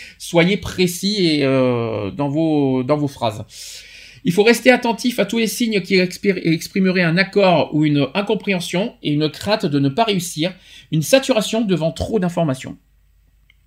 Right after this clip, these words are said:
Ensuite, il faut interroger souvent la personne ou l'inciter à reformuler pour vous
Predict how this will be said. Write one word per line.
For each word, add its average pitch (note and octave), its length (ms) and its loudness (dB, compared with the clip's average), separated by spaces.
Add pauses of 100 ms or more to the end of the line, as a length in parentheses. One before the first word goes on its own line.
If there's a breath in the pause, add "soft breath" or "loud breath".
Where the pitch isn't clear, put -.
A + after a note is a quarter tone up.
(500)
Ensuite, F#3 320 8
il - 20 -10
faut A3+ 140 4
interroger A#3+ 400 4
souvent B3+ 260 2
la A#3 120 4
personne B3 360 4
ou G#3+ 60 2
l'inciter A3 500 0
à G#3 100 6
reformuler G#3+ 960 0
pour D3+ 180 -2
vous G3 280 -2